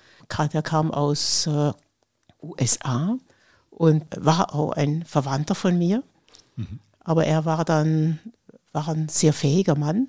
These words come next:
Speaker 1: aber er war mit einer Amerikanerin verheiratet, die halt sich in Deutschland nicht so wohl gefühlt hat. Deutschland war halt klein und, und,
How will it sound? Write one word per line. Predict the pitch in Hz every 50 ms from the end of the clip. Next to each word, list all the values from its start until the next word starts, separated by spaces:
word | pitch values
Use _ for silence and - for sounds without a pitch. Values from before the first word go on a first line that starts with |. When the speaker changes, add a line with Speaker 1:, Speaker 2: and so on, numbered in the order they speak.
| _ _ _
Speaker 1:
aber | - 151 139 165 156 -
er | 156 147 147 151 151
war | 156 147 147
mit | 151 151 156 -
einer | 147 147 147 151 151 151 147 147 147 - - - - _ _ _ _ _ _ -
Amerikanerin | 147 147 156 151 143 143 - - 160 185 196 226 196 180 180 147
verheiratet, | - 156 120 127 139 147 160 180 170 170 170 - - 170 160 - -
die | 175 170 180 185 - _ _
halt | - - 180 170 165 180 175 - -
sich | - - - - - - -
in | 147 151
Deutschland | 151 - 143 151 - - - 151 143
nicht | 143 143 - -
so | - 147 123
wohl | 123 127 143 165
gefühlt | - 151 - 170 165 151 - -
hat. | 156 151 156 - - - - - - - - - - - - _ _ _ _ _ - _ _ _ _ _ _ _
Deutschland | - 147 151 - - 160 151 - -
war | 151 143 135 123
halt | 156 147 - - -
klein | - - 160 147 151 160 156 160 175 175 170 180 202 _
und, | - 165 151 156 156 - -
und, | - - - 151 156